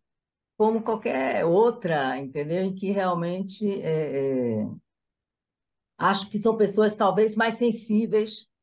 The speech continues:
né? É, apenas isso. Mas eu gostei, eu gosto muito de estar com vocês, na verdade,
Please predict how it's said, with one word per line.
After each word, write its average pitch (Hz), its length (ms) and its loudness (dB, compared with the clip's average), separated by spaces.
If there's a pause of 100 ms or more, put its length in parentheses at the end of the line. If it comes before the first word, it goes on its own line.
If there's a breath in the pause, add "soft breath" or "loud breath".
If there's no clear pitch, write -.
(220)
né? 214 320 -2 (720)
É, 151 520 0 (880)
apenas 214 500 -2
isso. 120 540 -6 (200)
Mas 147 480 2
eu 185 100 0
gostei, 240 440 8
eu 214 100 8
gosto 262 300 4
muito 233 320 4
de 185 80 -2
estar 165 240 -2
com 165 100 -6
vocês, 147 520 -4
na 139 120 -6
verdade, 131 720 -4